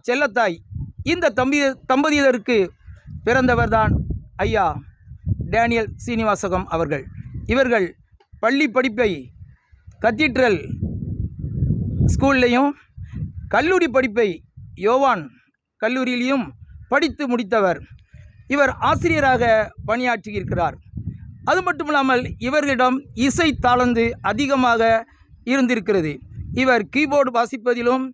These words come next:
ட்ரம்பட் வாசிப்பதிலும் பு-, புல்லாங்குழல் வாசிப்பதிலும் மிகவும் திறமை வாய்ந்தவர். இவர் கீபோர்டு வாசிக்கும் பொழுது அவருடைய பத்து விரல்களும் அந்த, அந்த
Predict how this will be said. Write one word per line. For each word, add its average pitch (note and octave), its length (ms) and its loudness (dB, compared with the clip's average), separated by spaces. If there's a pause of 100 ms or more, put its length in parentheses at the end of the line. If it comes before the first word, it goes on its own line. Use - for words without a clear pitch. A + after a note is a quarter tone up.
(340)
ட்ரம்பட் C4+ 440 0
வாசிப்பதிலும் A#3+ 600 2 (500)
பு-, G#3+ 180 2 (460)
புல்லாங்குழல் D4+ 520 4
வாசிப்பதிலும் B3+ 500 0
மிகவும் E4 520 0 (180)
திறமை C#4+ 380 2 (160)
வாய்ந்தவர். G3+ 480 0 (360)
இவர் A#3+ 260 4 (220)
கீபோர்டு F4 520 2
வாசிக்கும் C4 480 0
பொழுது A#3 240 2 (440)
அவருடைய A#3 320 2 (240)
பத்து D4+ 380 -2
விரல்களும் C#4+ 600 2 (420)
அந்த, A3 200 0 (840)
அந்த G#3 160 0